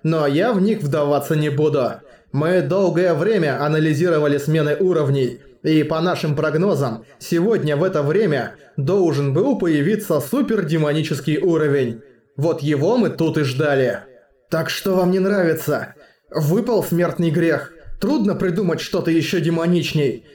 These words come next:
Вам, наоборот, крайне повезло», заметил Харуюки. В ответ Паунд сначала кратко кивнул,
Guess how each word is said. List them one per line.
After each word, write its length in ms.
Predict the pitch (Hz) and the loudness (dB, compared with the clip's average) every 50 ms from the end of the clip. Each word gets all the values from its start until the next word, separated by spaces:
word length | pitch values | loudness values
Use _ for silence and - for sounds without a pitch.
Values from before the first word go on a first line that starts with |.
| - _ _ | -20 _ _
Вам, 260 | - 139 180 180 170 170 | -4 -2 0 0 0 0
наоборот, 580 | 175 165 151 170 185 233 208 202 - - - - | 0 0 0 0 0 0 0 -2 -6 -12 -8 -4
крайне 420 | - 196 180 151 143 151 165 170 | -2 -2 0 0 0 2 0 0
повезло», 540 | 165 175 170 170 170 156 175 247 254 175 120 - - - - - - _ _ _ _ _ _ - | 0 0 0 0 0 0 0 0 0 0 -2 -4 -8 -16 -20 -20 -20 _ _ _ _ _ _ -2
заметил 680 | 143 131 143 160 156 143 143 165 202 202 214 190 165 143 | 0 2 2 2 2 2 2 2 2 2 2 0 0 0
Харуюки. 840 | - 170 156 156 151 143 135 151 147 127 - 139 139 120 - - - _ _ _ _ _ _ - | 0 2 2 2 2 2 2 0 0 0 0 0 0 0 -2 -6 -12 _ _ _ _ _ _ -4
В 140 | 143 143 | -2 0
ответ 460 | 151 143 - 147 143 180 175 - - - | 0 0 0 0 0 0 0 -2 -4 -4
Паунд 420 | - - 170 185 170 143 131 120 - | -2 0 2 4 4 2 2 0 -2
сначала 460 | - 156 185 202 - - 330 320 269 | -2 -2 -2 0 0 0 0 0 0
кратко 400 | - - 165 170 175 - - 156 | 0 0 0 0 0 0 -4 -2
кивнул, 600 | 135 - 160 147 151 160 160 156 143 123 123 - | 0 0 0 2 2 2 4 4 4 2 0 -2